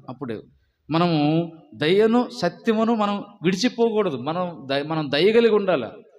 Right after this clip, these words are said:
సత్యం కలిగి ఉండాలి. అప్పుడు మనము దేవుని దృష్టిలో, మనుషుల దృష్టిలో ఏం పొందుకుంటాం? మనం, ఆ, ఎస్తేరు ఎట్లా దయ పొందుకుందో. కనుక మనం దేవుని ఎడల మనం కూడా దయను పొందుకుంటాం. దేవుని దయ మన మీదకి వస్తే అప్పుడే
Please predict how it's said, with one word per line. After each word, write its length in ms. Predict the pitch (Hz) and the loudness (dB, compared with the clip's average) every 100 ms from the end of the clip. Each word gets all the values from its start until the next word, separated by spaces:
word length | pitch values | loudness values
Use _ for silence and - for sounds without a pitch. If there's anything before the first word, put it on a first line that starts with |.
| _ - | _ -12
సత్యం 460 | - 180 - 254 | -8 -6 -2 0
కలిగి 220 | 240 214 | 2 2
ఉండాలి. 200 | 175 127 | 0 -2
అప్పుడు 460 | - 156 - 294 339 | -2 -6 -4 0 2
మనము 720 | 277 185 143 127 135 156 151 - _ 110 | 2 0 -2 0 -2 -2 -8 -20 _ -4
దేవుని 500 | 156 196 240 247 240 | 2 6 6 4 -2
దృష్టిలో, 420 | 185 - - 202 | -2 -6 -4 -6
మనుషుల 400 | 151 180 - 175 | -4 -6 -4 -6
దృష్టిలో 280 | 165 156 151 | -6 -4 -2
ఏం 180 | 160 160 | -2 0
పొందుకుంటాం? 440 | 160 160 156 147 143 | -4 -4 -4 -2 -2
మనం, 200 | 180 - - _ _ _ _ 113 | -4 -6 -14 _ _ _ _ -8
ఆ, 400 | 120 117 110 107 127 | -4 -4 -6 -10 -10
ఎస్తేరు 400 | 131 - 180 156 | -10 -4 -2 -2
ఎట్లా 200 | 156 135 | -2 0
దయ 200 | 131 135 | 0 0
పొందుకుందో. 680 | 135 123 - 107 107 - _ _ _ _ _ _ _ - | -4 -6 -6 -6 -6 -10 _ _ _ _ _ _ _ 0
కనుక 200 | 240 226 | 0 2
మనం 260 | 220 196 139 | 0 0 0
దేవుని 340 | 165 202 220 | 2 2 2
ఎడల 180 | 185 180 | -2 -4
మనం 400 | 151 143 196 220 | -2 -4 -2 0
కూడా 180 | 214 185 | 0 -2
దయను 440 | 135 113 151 233 | -6 -2 0 2
పొందుకుంటాం. 540 | 269 226 202 185 135 107 | 0 -2 -4 -6 -6 -2
దేవుని 480 | 165 202 202 196 165 | 2 2 0 -8 -8
దయ 260 | 127 156 | -4 -4
మన 220 | 196 190 | -4 -6
మీదకి 240 | 170 151 127 | -4 -6 -8
వస్తే 160 | 120 | -10
అప్పుడే 640 | 131 202 180 120 123 139 | -6 -2 2 2 2 0